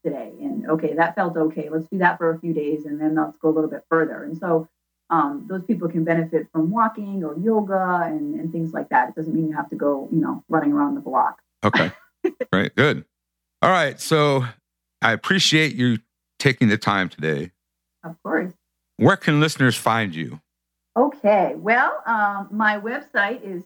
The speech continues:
Speaker 1: fit with fibro dot com. Um, there is a contact me button there if they wanted to, um, contact me that way.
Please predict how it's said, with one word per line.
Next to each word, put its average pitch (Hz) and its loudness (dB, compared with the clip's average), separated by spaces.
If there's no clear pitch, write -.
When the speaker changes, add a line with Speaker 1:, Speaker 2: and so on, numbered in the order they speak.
Speaker 1:
fit 214 -8
with 196 -10
fibro 190 0
dot 175 -2
com. 202 -6
Um, 170 2
there 180 0
is 190 -4
a 180 -6
contact 185 -2
me 175 -2
button 180 -2
there 180 0
if 175 -6
they 160 2
wanted 165 0
to, 165 4
um, 156 2
contact 165 -2
me 160 0
that 160 0
way. 196 -8